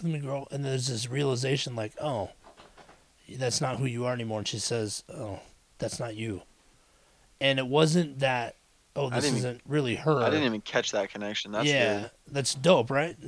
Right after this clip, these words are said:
Speaker 1: But really what
Speaker 2: Yeah.
Speaker 1: it was, was she was, it was that realization, like, she had had with herself that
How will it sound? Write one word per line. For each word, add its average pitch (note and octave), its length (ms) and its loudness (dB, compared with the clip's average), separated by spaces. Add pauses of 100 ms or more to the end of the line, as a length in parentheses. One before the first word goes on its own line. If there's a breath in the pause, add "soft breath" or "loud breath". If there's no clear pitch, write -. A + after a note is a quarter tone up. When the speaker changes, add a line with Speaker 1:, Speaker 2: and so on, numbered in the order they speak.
Speaker 1:
But C3 180 0
really D#3 280 8
what C3 180 4
Speaker 2:
Yeah. B2+ 60 0
Speaker 1:
it A#2+ 40 -2
was, B2 320 0
was A2 100 -4
she - 180 0
was, B2 220 -4 (320 soft breath)
it C#3 60 -6
was C3 100 0
that C3 240 6
realization, C#3+ 680 2
like, A#2+ 340 -4
she - 220 -2
had C3+ 80 0
had C3 240 0
with A#2+ 160 -4
herself A2 540 2
that A2 300 0